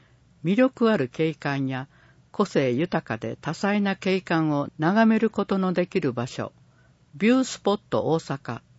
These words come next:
を募集しています。今回が最終募集となりますので、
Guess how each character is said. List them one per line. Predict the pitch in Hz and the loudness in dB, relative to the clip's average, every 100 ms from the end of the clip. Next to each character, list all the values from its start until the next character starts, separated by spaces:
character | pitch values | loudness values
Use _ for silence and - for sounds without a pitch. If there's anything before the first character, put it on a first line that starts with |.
| _ | _
を | 185 202 - _ | -8 -8 -10 _
募 | - 165 | -2 -2
集 | - 165 | 0 -4
し | - | -2
て | - 139 | -4 -2
い | |
ま | 123 113 | -2 -6
す。 | - - _ _ _ _ _ _ _ _ _ _ - | -10 -20 _ _ _ _ _ _ _ _ _ _ 4
今 | 277 262 | 4 4
回 | 165 135 | 0 -4
が | 123 120 131 _ _ | -6 -8 -8 _ _
最 | - 214 247 | 0 4 4
終 | - 247 | 4 2
募 | 240 233 | 4 2
集 | - 156 | 2 -4
と | - 143 | 0 0
な | 147 | 2
り | 170 | 2
ま | 170 180 | 0 0
す | - | 0
の | 131 123 | -2 0
で、 | 127 | -4